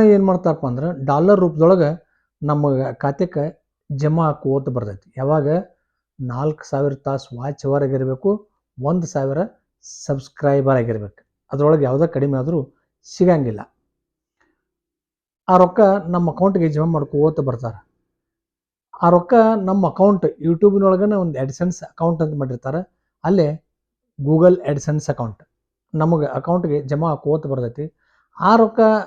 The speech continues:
ನಮ್ಮ ಕೈಗೆ ಕೊಡ್ಬೇಕಾತಂದ್ರೆ ಒಂದು ಹತ್ತು ಡಾಲರ್ ಆದ್ರೆ ನಮಗೆ ರೊಕ್ಕ ಕೊಡಂಗಿಲ್ಲ, ಹದಿನೈದು ಡಾಲರ್ ಆದ್ರೆ ಕೊಡಂಗಿಲ್ಲ,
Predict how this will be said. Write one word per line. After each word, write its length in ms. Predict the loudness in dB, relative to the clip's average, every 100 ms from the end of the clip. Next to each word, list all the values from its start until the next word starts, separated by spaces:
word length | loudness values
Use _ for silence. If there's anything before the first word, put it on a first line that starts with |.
| -8
ನಮ್ಮ 280 | -4 -2 0
ಕೈಗೆ 360 | 0 2 2 -2
ಕೊಡ್ಬೇಕಾತಂದ್ರೆ 1120 | -2 0 0 0 -4 -4 -10 -8 -8 -10 _ _ _ _ _
ಒಂದು 280 | -2 0 2 2 2 -2 -6 -12 -18 _ _ -6
ಹತ್ತು 340 | -2 0 2
ಡಾಲರ್ 340 | 4 4 6 4
ಆದ್ರೆ 520 | 0 -2 -6 -8 _ _ _ _ _
ನಮಗೆ 540 | -6 -4 -2 -4 -6 _ _
ರೊಕ್ಕ 240 | -14 -12 -14
ಕೊಡಂಗಿಲ್ಲ, 600 | -10 -10 -10 -10 -10 -10 -12 -16 _ _
ಹದಿನೈದು 580 | -6 -2 0 2 0 -2
ಡಾಲರ್ 320 | -2 -2 -2
ಆದ್ರೆ 260 | -4 -8
ಕೊಡಂಗಿಲ್ಲ, 600 | -10 -16 -16 -16 -18 -12